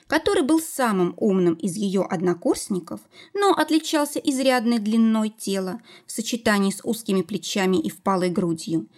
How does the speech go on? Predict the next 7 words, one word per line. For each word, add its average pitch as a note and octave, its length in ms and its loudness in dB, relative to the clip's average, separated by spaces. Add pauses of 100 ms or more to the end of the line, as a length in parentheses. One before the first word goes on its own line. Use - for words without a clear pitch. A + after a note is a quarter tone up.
(240)
девушка E4 460 2
всерьёз B3 400 -2
призадумалась A#3+ 840 0 (220)
над G3+ 180 -2
своими F#3 460 2
да C4 100 0
нельзя B3+ 460 0